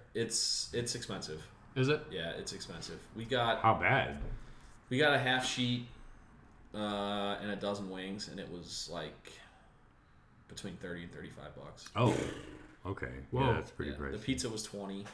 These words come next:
Speaker 1: The half sheet was twenty, and, uh, the wings were, like,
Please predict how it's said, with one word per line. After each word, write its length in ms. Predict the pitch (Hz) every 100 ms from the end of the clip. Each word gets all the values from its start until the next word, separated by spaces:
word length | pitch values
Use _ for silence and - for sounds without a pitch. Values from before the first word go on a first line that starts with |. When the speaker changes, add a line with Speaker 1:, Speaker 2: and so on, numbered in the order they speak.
| - -
Speaker 1:
The 60 |
half 240 | 113 110 -
sheet 160 | 110
was 100 | -
twenty, 400 | - 92 85 90 - - - - - - - - - 92
and, 240 | 92 85 82 78
uh, 160 | 82 78 65
the 60 |
wings 340 | 87 87 82 98
were, 80 | 78
like, 220 | 76